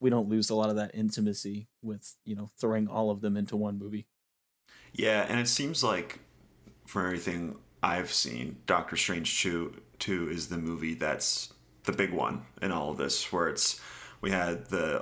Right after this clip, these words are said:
Speaker 2: all the multiverse and variant stuff set up in Loki. We have this, but it seems like all of this is gonna come to a head when Scarlet Witch comes back from WandaVision.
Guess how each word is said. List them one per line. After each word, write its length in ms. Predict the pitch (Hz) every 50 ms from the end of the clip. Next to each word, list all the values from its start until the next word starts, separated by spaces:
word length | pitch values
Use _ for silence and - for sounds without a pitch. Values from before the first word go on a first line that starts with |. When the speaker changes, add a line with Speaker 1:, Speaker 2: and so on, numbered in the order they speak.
| - -
Speaker 2:
all 160 | 85 82 82
the 280 | 78 78 69 76 - - - - - - - - -
multiverse 480 | 90 90 - 92 87 - 80 82 - -
and 100 | 78 71
variant 320 | 71 71 73 78 78 76
stuff 220 | - - 87 80 -
set 180 | - 80 76 76
up 120 | - -
in 100 | 60 67
Loki. 520 | 82 101 101 95 - 98 95 92 90 - - - - - - - - - -
We 100 | - 82
have 180 | 87 69 71 73
this, 320 | 92 101 98 90 - -
but 120 | - 90 87
it 80 | -
seems 320 | - 104 104 101 95 92 90
like 240 | 85 82 78 - - - - - - - - - -
all 200 | 98 98 95 92
of 80 | 90 85
this 200 | 85 85 - -
is 80 | -
gonna 200 | - 95 80 65
come 240 | - - - 80 78 69
to 80 | 67
a 40 | -
head 340 | 85 85 76 80 80 69 73
when 200 | 73 73 65 -
Scarlet 280 | - - 82 71 -
Witch 180 | 65 67 - -
comes 180 | - 69 69 -
back 200 | 69 69 71 -
from 140 | - -
WandaVision. 600 | 78 90 90 85 76 73 82 87 85 82 82 80